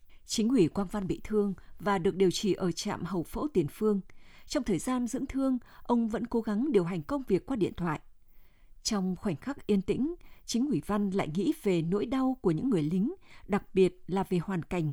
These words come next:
của binh trạm Trường Lan. Vợ của anh ấy đã dũng cảm chặt cánh tay để cứu con khỏi tay quân thù. Nỗi đau xót thương tâm ấy khiến ông lại dồn thêm sự bực bội,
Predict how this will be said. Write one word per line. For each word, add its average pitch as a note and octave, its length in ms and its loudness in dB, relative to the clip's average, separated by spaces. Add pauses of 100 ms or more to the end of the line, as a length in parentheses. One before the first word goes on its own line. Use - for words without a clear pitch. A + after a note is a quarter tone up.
của E3+ 120 -2
binh B3+ 160 2
trạm - 240 -4
Trường D#3 320 -4
Lan. A3 220 0 (760)
Vợ F3 200 0
của - 160 -6
anh G3 160 -2
ấy G3+ 440 0
đã F#3+ 200 -2
dũng B3 300 -4
cảm F#3+ 280 0
chặt - 220 -4
cánh G3+ 160 -2
tay C4+ 280 -2 (240)
để F#3 160 4
cứu G#3 340 2
con C#4 220 2
khỏi D3+ 260 -4
tay A#3+ 180 -4
quân B3+ 180 -2
thù. E3 320 -2 (640)
Nỗi G3 380 4
đau F#3 180 -2
xót C4+ 240 -6
thương G#3 160 -2
tâm F#3 180 -2
ấy G3 320 0 (200)
khiến A3+ 220 6
ông C4+ 220 2
lại G3+ 180 0
dồn F3+ 320 0
thêm D4 220 0
sự - 220 -2
bực F3 220 -2
bội, E3+ 240 2